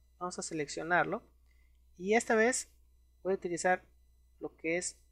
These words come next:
el, la, el bote de pintura cel-, eh, interactiva,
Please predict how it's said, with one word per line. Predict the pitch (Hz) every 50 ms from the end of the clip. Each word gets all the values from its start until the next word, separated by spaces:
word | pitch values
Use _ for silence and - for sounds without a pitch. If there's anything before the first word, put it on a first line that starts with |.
| _
el, | - 202 202 202 208 208 214 226 - - _ _ _ _ _ _ _ _ _ _ _ _ _ _ _ _ _ _ _ _ _ _ _ _ _ _ _ _ _ - _ _ _ _ _ _ _ _ _ _ _ _ _ _ _ _ _ _ _ _ _ _ _ _ _ - _
la, | 151 147 147 147 - - -
el | 156 151
bote | 165 185 - 220
de | 196 -
pintura | 165 160 - 180 185
cel-, | 170 - 156 147 - -
eh, | 143 139 139 139
interactiva, | 139 143 - 143 - - - - 196 180 214 294